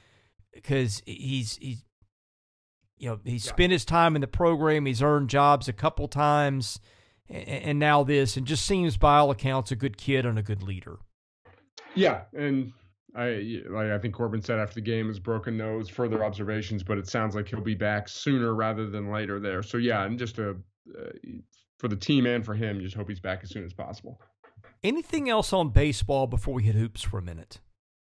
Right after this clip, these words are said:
Speaker 2: Uh, not really. Um, yeah, I think we, you know, uh,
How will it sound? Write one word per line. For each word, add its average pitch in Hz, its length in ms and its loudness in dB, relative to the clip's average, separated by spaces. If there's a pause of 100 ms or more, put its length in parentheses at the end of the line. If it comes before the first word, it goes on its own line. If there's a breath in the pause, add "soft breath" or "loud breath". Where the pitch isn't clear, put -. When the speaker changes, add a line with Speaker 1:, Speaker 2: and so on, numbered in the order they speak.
(160)
Speaker 2:
Uh, 135 600 -2
not 151 280 -4
really. 160 360 -2 (280)
Um, 120 520 0 (1200)
yeah, 143 220 2
I 117 80 -2
think 117 160 -4
we, 127 60 -6
you 123 180 -8
know, 110 140 -6 (180)
uh, 107 220 -12